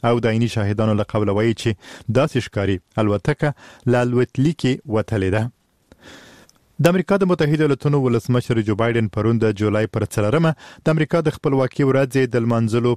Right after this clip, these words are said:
په ترڅ کې په سپینه ماڼۍ کې شاوخوا زر تنه د کباب او اورلوبو لپاره میلمانه کړي وو. د خپلواکۍ دغه سمبولیک لمانځل داسې مهال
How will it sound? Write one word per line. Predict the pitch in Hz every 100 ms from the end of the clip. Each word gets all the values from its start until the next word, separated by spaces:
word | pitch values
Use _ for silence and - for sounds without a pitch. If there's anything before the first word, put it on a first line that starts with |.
| -
په | 113 -
ترڅ | 156 - -
کې | 107 107
په | 101
سپینه | - 175
ماڼۍ | 170 156 151
کې | - 117
شاوخوا | 147 143 143 139 110
زر | 120 170
تنه | 127 107 101 - 120
د | 123
کباب | 123 143 170 - - - 151
او | 156
اورلوبو | 165 135 139 180 180 139 113
لپاره | 117 117 123 120
میلمانه | 110 104 101 101
کړي | 107 98 101
وو. | 110 - -
د | 127
خپلواکۍ | - 110 107 101 120 110
دغه | 110 104
سمبولیک | 110 101 107 110 107
لمانځل | 104 107 131 143 - - - 147
داسې | 165 151 143
مهال | 139